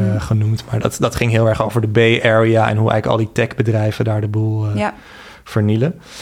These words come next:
Speaker 1: En, en wat nog belangrijk is daarbij dus te zeggen, toen ging zijn tweede boek, ging, eh, werd ondergebracht bij Penguin. En daar was eigenlijk de enige strategie van, "We moeten, eh, we moeten gewoon zorgen dat het in de New York Times, eh, besproken wordt." En dat was het eigenlijk.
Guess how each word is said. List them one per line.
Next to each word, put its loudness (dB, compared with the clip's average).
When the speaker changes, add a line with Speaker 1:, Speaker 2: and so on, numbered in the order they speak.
Speaker 1:
En, -2
en -2
wat -2
nog -4
belangrijk 2
is 0
daarbij 2
dus -2
te -4
zeggen, 0
toen 0
ging 0
zijn 0
tweede 2
boek, 0
ging, 0
eh, -2
werd 0
ondergebracht 0
bij -2
Penguin. 0
En -2
daar 2
was 0
eigenlijk 0
de 2
enige -2
strategie -2
van, -2
"We -2
moeten, -2
eh, 0
we 0
moeten 2
gewoon 2
zorgen 2
dat 0
het 0
in 2
de 0
New 0
York -4
Times, -4
eh, -6
besproken 0
wordt." -10
En -2
dat -2
was 0
het -6
eigenlijk. -4